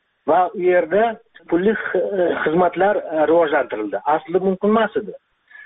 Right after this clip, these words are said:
E, tez tibbiy ma-, markazlarda faqatgina bepul tibbiy yordam ko'rsatilishi kerak edi.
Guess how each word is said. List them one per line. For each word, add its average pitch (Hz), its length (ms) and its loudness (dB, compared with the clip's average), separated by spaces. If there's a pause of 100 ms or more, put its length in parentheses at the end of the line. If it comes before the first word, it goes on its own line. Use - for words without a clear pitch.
(120)
E, 139 180 2
tez 208 260 0
tibbiy 175 280 -2
ma-, 156 480 4
markazlarda 170 600 0
faqatgina 180 560 -2
bepul 160 480 2 (380)
tibbiy 180 280 0
yordam 180 300 0
ko'rsatilishi 151 520 -4
kerak 104 280 0
edi. 98 160 -6